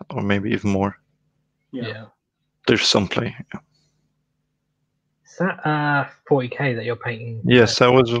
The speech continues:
Speaker 2: It's
Speaker 1: what is this?
Speaker 2: Heresy, it's, it's the White Scars.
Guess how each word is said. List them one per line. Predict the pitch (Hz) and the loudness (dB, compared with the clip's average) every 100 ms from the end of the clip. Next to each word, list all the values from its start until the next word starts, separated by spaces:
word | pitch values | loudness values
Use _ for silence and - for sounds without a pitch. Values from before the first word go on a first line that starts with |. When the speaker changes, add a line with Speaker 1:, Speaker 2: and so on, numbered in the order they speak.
| 123 | 2
Speaker 2:
It's | 165 143 | 2 2
Speaker 1:
what | - 135 | 4 4
is | 110 95 | 4 2
this? | 123 120 | 2 4
Speaker 2:
Heresy, | 165 156 160 | 4 4 2
it's, | 143 - | 2 2
it's | 151 156 - | 0 -2 -2
the | 156 143 | 2 4
White | 143 147 147 | 4 2 2
Scars. | - 123 117 | -2 -2 -2